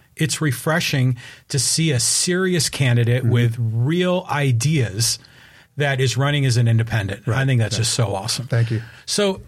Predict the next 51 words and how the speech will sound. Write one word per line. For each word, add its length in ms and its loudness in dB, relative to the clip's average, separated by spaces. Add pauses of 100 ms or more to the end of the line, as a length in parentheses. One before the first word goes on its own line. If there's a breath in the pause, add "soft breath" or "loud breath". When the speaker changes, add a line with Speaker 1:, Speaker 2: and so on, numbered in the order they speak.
(300)
Speaker 1:
let 140 -2
me, 80 -6
tell 160 -2
me 120 -4
a 40 -2
little 160 0
bit 140 0
about 340 -2
your 100 2
campaign. 640 0
I 40 2
mean, 160 4
what 160 0
is, 180 0
like, 200 -2
the, 200 0 (100)
the, 120 2
the 240 -2
thing 300 -2
that 160 -4
drove 540 2
you 200 2
to 120 -4
run? 320 -2 (140)
Speaker 2:
Yeah, 220 -2
you 180 -2
know, 380 0
I 140 0
love 220 0
the 80 2
fact 380 -2
that 240 0
when 160 2
you 140 4
run 320 2
for 680 0
local 440 0
office, 800 -4
um, 560 -4 (100)
you 140 2
can 140 0
actually 260 0
have 120 2
an 80 0
impact 440 -2
on 120 0
the 60 -4
things 280 0
that 140 -4
you 120 -4
see 560 -4